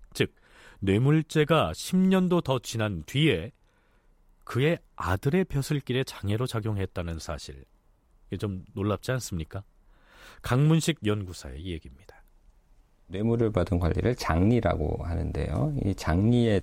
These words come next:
Speaker 2: 후손들 같은 경우에는 뒤에 가서도 이제 장리로 한번 이제 규정이 되면은, 뇌물을 수수한 관리로 규정이 되면 그 후손들이 관직에 나가기가 굉장히 힘들어요. 그러니까 장리 후손들은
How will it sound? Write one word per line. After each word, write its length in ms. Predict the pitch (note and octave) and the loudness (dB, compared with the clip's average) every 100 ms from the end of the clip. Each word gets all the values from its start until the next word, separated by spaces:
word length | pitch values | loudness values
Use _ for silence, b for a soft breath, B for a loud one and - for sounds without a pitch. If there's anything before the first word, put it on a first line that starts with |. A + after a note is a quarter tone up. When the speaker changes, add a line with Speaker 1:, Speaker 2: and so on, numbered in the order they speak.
| - | 0
Speaker 2:
후손들 800 | B2 - C3+ F#2+ F2+ E2 C#2 C#2 | -2 2 4 4 2 -2 -2 -4
같은 280 | D2+ F#2+ | -4 -4
경우에는 640 | C#2+ D2+ C#2+ A#1 F2+ B2+ F#2 | -4 -2 -2 -2 0 0 -2
뒤에 260 | - G#2+ A#2 | 0 2 4
가서도 440 | G2+ E2+ F2 G2 A2+ | 4 2 2 2 2
이제 180 | F2 | 0
장리로 580 | D2 - E2 A2 B2 A2+ | -2 0 4 4 4 4
한번 360 | G#2 F#2+ F2+ D#2+ | 2 2 2 0
이제 340 | D2 - B1 - | -2 -2 -4 -4
규정이 400 | F2 F2+ F2+ F2 | -2 0 0 0
되면은, 580 | - E2 D2+ G#2 C3+ F2 - - - | -4 -6 -2 0 0 -2 -8 -20 -6
뇌물을 420 | - F2 F#2 F2+ F2 - | -2 0 2 0 -4 -8
수수한 540 | - F#2 - E2 D2 | -8 -6 -2 -2 -4
관리로 340 | D#2+ D#2 D#2+ F#2 | -4 -4 -4 -6
규정이 320 | D#2+ D#2+ D#2+ | -6 -6 -4
되면 220 | D#2 F2 | -4 -4
그 200 | G#2+ A2 | 0 2
후손들이 800 | A2 C3 E3 D#3 C3 G2+ A2+ C3+ C3 B B B - | 2 2 2 2 2 2 4 2 0 B B B -6
관직에 500 | - F2 G#2 G#2 G#2+ | -2 0 2 2 2
나가기가 520 | D2+ E2+ F2+ F2+ A#2+ | 0 -2 -2 -2 -4
굉장히 380 | F#2 F#2 C#3 C3+ | -2 0 2 4
힘들어요. 380 | D#3 C#3+ - - | 4 2 0 -4
그러니까 240 | D#2+ E2+ D2+ | -4 -6 -6
장리 360 | D#2+ F2 G2+ | -2 0 2
후손들은 920 | G2+ G2+ G2 F#2 E2+ F2+ F#2 D#2 C#2+ | 2 0 0 0 0 0 0 -2 -6